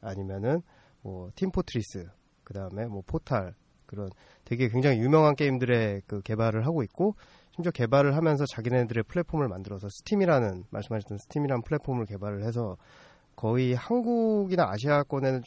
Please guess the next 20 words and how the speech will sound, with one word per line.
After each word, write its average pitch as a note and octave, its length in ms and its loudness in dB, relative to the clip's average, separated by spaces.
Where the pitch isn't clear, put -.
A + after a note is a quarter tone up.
조금 D#3+ 280 0
약한데 G#2 540 -4
북미나 C#3 320 4
유럽 B2 200 2
쪽에서는 A2+ 400 0
엄청난 G#2 640 -2
강세를 A2 360 -2
보이고 G2+ 320 -6
있는 G2 140 -8
그런 G2 200 -10
플랫폼을 C3+ 520 0
가진 G2 280 -8
회사예요. G#2+ 460 -4
근데 A2 100 -8
그 A#2+ 260 2
회사에서 D3 400 2
개발을 G#2+ 460 -2
한 D#3 180 2
도타라는 G#2 500 -4
게임이고요. G#2+ 540 -8